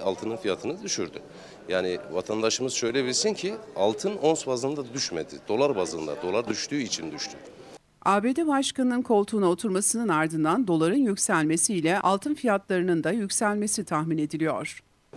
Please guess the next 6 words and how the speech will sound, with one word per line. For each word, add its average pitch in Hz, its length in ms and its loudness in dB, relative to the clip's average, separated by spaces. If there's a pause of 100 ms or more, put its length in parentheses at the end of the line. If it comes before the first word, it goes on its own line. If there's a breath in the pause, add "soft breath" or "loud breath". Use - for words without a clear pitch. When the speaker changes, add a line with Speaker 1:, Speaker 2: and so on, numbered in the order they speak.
Speaker 1:
E, 113 240 2
malum 110 380 4
Amerikan 113 400 2
başkanlık 110 560 0 (180)
seçimi 104 480 -2
bitti. 107 320 -4